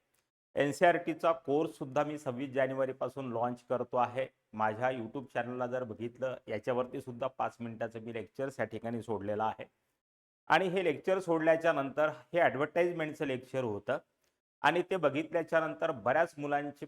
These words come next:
फोन मला येऊ लागले की, "सर," आणि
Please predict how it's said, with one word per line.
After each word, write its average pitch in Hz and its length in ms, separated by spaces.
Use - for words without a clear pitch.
फोन 131 260
मला 123 480
येऊ 127 200
लागले 117 340
की, - 400
"सर," 156 280
आणि 143 360